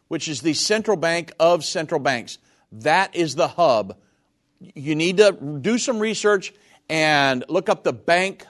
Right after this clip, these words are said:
for International Settlements. And get into, you know, don't, don't go to the first page of Google and think you're gonna get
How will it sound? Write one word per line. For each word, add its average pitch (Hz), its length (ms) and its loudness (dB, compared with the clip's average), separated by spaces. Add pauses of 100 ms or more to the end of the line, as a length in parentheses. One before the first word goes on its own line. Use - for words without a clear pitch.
for 170 260 -2
International 147 1080 -4 (180)
Settlements. - 800 -2 (1300)
And 147 220 -6
get 220 160 0
into, 208 320 2 (200)
you 185 100 -2
know, 165 160 4
don't, 180 500 0
don't 226 260 2
go 214 140 4
to 208 60 -2
the 165 120 0
first 196 360 0
page 190 240 -2
of 139 100 -8
Google 147 380 4
and 127 100 -6
think 165 220 -8
you're 156 80 -6
gonna 147 180 -4
get 147 300 -2